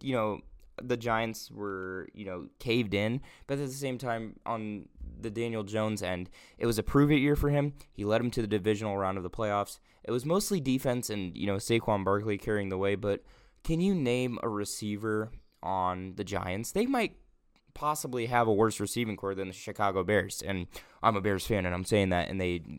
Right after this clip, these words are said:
are absolutely terrible. But one, Daniel Jones has pr-,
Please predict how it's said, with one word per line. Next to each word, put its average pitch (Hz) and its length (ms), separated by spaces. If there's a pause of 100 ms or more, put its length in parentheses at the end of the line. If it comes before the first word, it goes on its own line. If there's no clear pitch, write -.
(100)
are 101 140
absolutely 92 440
terrible. 87 480 (220)
But 131 200
one, 156 440
Daniel 147 300
Jones 120 320
has 107 120
pr-, 110 240